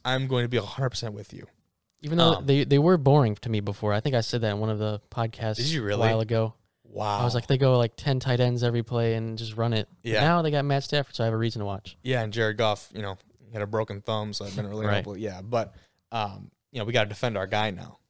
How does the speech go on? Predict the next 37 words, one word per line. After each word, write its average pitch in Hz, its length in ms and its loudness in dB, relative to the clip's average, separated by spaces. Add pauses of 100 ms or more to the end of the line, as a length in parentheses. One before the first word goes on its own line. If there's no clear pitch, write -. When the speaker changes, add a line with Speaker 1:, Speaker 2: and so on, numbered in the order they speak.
Speaker 1:
You 120 100 -10
know 107 60 -2
what 104 40 -2
I 95 40 -4
Speaker 2:
Right. 98 60 -8
Speaker 1:
mean? 101 120 -8
We 98 80 -8
can't 98 220 -14
be 98 80 -14
slandering 104 460 -8
our 104 120 -10
own 95 140 -16
guy. 104 220 -12
Speaker 2:
Right, 117 280 -4
Speaker 1:
I, 113 80 -10
Speaker 2:
right. 110 280 -6
Speaker 1:
come - 140 -12
on 104 100 -14
now, 101 120 -16
boys. 113 380 -12
But, 107 260 -2 (340)
um, 101 440 0 (260)
finally, 156 400 6
the 135 80 6
Monday 156 360 6
Speaker 2:
I - 20 8
am - 60 4
Speaker 1:
night 151 160 6
Speaker 2:
not 120 140 2
Speaker 1:
primetime 139 300 4
Speaker 2:
slandering. 120 280 4
Speaker 1:
game 104 340 -2 (720)
is 120 200 -2
Ravens 139 680 0
at 101 140 -6
Raiders. 110 580 -2 (1000)
<laughs> - 0 -